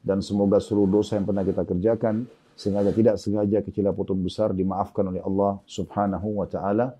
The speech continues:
Dan semoga saja Allah isi sisa umur kita ini semua dengan ketaatan, serta Allah menyatukan kita semua di surga Firdausnya tanpa hisab. Allahumma amin.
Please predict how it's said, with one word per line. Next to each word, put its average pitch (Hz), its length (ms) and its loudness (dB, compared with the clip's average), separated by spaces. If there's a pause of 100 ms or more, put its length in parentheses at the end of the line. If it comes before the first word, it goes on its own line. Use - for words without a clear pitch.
(500)
Dan 107 240 2
semoga 107 400 4
saja 120 400 4 (960)
Allah 104 240 4
isi 110 240 4
sisa 95 320 0
umur 95 240 0
kita 101 160 4
ini 101 80 2
semua 98 320 0
dengan 92 240 0
ketaatan, 101 560 0 (400)
serta 101 320 0
Allah 104 240 4
menyatukan 101 480 0
kita 95 160 0
semua 98 320 -2
di 90 80 0
surga 92 400 2
Firdausnya 92 560 0
tanpa 90 240 -4
hisab. 113 480 -2 (400)
Allahumma 98 560 0
amin. 90 240 -4